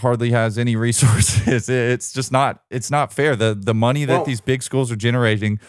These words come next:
Speaker 1: puts them in a different league. And not to mention N I L,
Speaker 2: And, you know, it
Speaker 1: N I L, the opportunities and the money, how lucrative it's gonna be playing for Alabama, uh, versus playing at U A B. Those two teams do not belong in the same tier of, of college football.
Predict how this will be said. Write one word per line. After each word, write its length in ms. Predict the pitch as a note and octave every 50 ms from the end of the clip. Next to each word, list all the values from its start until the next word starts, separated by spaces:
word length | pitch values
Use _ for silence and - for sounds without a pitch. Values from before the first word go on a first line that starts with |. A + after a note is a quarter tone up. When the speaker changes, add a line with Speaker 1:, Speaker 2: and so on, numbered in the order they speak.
| - - -
Speaker 1:
puts 280 | - - E3 D#3+ - -
them 180 | - C3+ C3
in 80 | B2+ A#2+
a 60 | A#2
different 360 | G#2 A#2 A#2 - B2+ G#2+ D#2+
league. 380 | A#2 B2 D3+ C#3 F#2+ - - - _ _ _ _ _ _ _ _ _ _ _ _ _ _ _ _ _ _ _ _ _ -
And 240 | D3+ F3 F3 D#3
not 220 | C#3+ D3+ E3 F3 -
to 80 | F3 D3+
mention 360 | D3 E3+ F3 - E3 C#3 A#2+
N 180 | - - C#3+ D#3
I 160 | D3 C3+ B2+
L, 160 | B2+ D3 D3 C3
Speaker 2:
And, 40 | A#2
you 60 | D#3
know, 160 | D#3+ D#3 D#3
it 160 | D3 C#3+ - -
Speaker 1:
N 120 | - C3+ C#3+
I 200 | D#3 D3 C3 B2+
L, 400 | C3 C#3+ C#3+ C3 A#2 A2 - - - _
the 160 | - A#2 C3
opportunities 680 | B2+ B2 C3 C3 - A#2 - D3 C3+ C3+ C3+ C3 A#2 G2
and 100 | A#2 A2+
the 60 | G#2+ G#2
money, 380 | G2+ G#2 A2 A2+ A#2+ A#2 A2 G2+
how 140 | A2 A#2+ A#2
lucrative 500 | G#2+ A2 A#2+ A#2 - C3 A2+ A2+ G#2 F#2+
it's 140 | G#2+ - -
gonna 160 | A#2+ G#2+ G#2
be 200 | F#2+ A2 G#2+ G#2
playing 340 | - - A#2+ A2+ A2 A2 -
for 100 | - G2+
Alabama, 720 | G2+ G#2 G2+ F#2 E2 F#2+ G#2 A2+ A2+ G#2+ G2+ G2 F#2+ F#2 - _ - - - _ _ _ _ _ -
uh, 240 | - A2 G#2 G2 G2
versus 320 | F2+ A#2 A#2 G#2+ A2+ G#2+
playing 260 | - - B2+ A#2 A2+ G#2+
at 80 | F#2
U 160 | E2+ A2 A2
A 80 | G#2+ G#2
B. 320 | F2 A#2 A#2 B2 A#2+ A2
Those 260 | G2+ F#2 A#2 B2+ B2+ -
two 140 | - C3+
teams 300 | A#2 - C3 C3 B2 G2+
do 80 | F#2 G#2
not 240 | G#2+ G#2+ G#2+ G#2+ -
belong 320 | - G2+ G#2 G#2+ G#2+ G#2 G2
in 60 | F#2+
the 80 | F#2
same 260 | - - G#2+ G2+ G2 F2+
tier 500 | - - A2 G#2 G2+ G2 F#2 F2+ F2 - _ _ _ _ _ _ _ _
of, 280 | - G#2+ G2+ F2+ - - -
of 120 | - G#2+
college 260 | - - G#2+ G2 F#2
football. 500 | - - A2 G#2+ - F#2 C2 D#2+ E2+ -